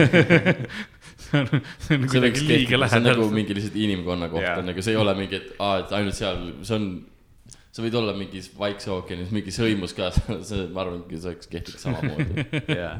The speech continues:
Speaker 3: Iga, iga inimgrupp leiab endale siit nagu
Speaker 2: Jaa.
Speaker 3: midagi.
Speaker 1: Aga, aga nagu päriselt Aasia või Aafrika?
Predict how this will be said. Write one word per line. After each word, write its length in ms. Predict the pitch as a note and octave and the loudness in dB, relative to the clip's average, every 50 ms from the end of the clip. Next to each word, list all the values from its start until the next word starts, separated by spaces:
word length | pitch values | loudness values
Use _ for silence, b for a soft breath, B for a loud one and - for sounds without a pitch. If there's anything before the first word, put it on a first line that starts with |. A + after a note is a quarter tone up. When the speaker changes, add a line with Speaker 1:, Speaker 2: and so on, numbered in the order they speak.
| - - - - - | -12 -14 -20 -14 -8
Speaker 3:
Iga, 260 | A2 A2+ G#2+ G#2+ - | -6 -4 -4 -4 -4
iga 260 | A2 B2+ B2 A2 G2 F#2 | -4 -4 -2 0 0 0
inimgrupp 600 | F#2 G2 G2 F2 E2 D#2+ - F#2+ F2+ - - E2 | 0 -2 -2 -2 -4 -4 -6 -8 -8 -8 -10 -8
leiab 320 | E2 D#2 D#2 D#2 D2+ E2+ | -8 -6 -6 -6 -6 -6
endale 400 | D#2+ D#2 D#2 D2+ D2+ D2+ D#2 - | -6 -8 -8 -8 -10 -12 -12 -14
siit 160 | - D#2+ - - | -16 -18 -18 -16
nagu 260 | - D#2+ D#2 D2+ D2+ D#2+ - - - - | -16 -16 -14 -14 -16 -18 -20 -20 -20 -10
Speaker 2:
Jaa. 320 | - G2 F#2+ F#2 F2+ E2+ | -4 -2 -2 0 0 0
Speaker 3:
midagi. 420 | E2 E2 D#2+ D2+ D#2 D#2 D#2 E2+ E2+ - _ - _ _ _ _ _ _ _ b b b b b b b _ _ - | -2 -2 -4 -6 -8 -10 -12 -16 -18 -18 _ -20 _ _ _ _ _ _ _ b b b b b b b _ _ -10
Speaker 1:
Aga, 360 | B2+ A#2 A2+ A2 A2+ A2 A2 A2 G#2+ G#2+ G#2+ A2 G#2+ - | -8 -8 -6 -4 -4 -4 -2 -2 -2 -4 -4 -6 -8 -8
aga 280 | - G2+ G#2+ G#2+ G#2+ G#2+ | -10 -10 -8 -6 -6 -8
nagu 240 | G#2+ G#2 G#2+ G#2+ G#2 _ _ _ _ | -8 -8 -10 -12 -12 _ _ _ _
päriselt 420 | _ - B2 A#2 G#2+ G2+ G#2 - - G#2+ | _ -6 -4 -4 -4 -6 -8 -10 -8 -6
Aasia 260 | G#2 G2 F#2+ G2 G2 | -6 -6 -6 -8 -8
või 80 | G2+ | -8
Aafrika? 320 | G2+ - - - - - | -8 -8 -10 -12 -10 -12